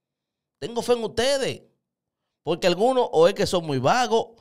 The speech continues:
y si, y si son trabajadores, no son creativos. Y quieren vivir imitando plataformas seculares. ¿Me entiende?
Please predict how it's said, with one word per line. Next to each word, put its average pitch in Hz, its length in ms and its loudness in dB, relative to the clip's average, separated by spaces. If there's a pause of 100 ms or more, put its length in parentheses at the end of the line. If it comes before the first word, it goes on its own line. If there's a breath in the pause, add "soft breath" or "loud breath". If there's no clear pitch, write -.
(400 soft breath)
y 135 100 -10
si, 160 220 -4
y 165 160 -2
si 160 100 -6
son 185 180 -4
trabajadores, 196 600 2
no 170 120 0
son 196 180 -8
creativos. 185 720 -4 (840)
Y 135 100 -18
quieren 196 220 -2
vivir 196 220 -4
imitando 190 680 -4 (120)
plataformas 175 580 -2
seculares. 202 720 -8 (1800)
¿Me 147 120 -16
entiende? 208 520 -4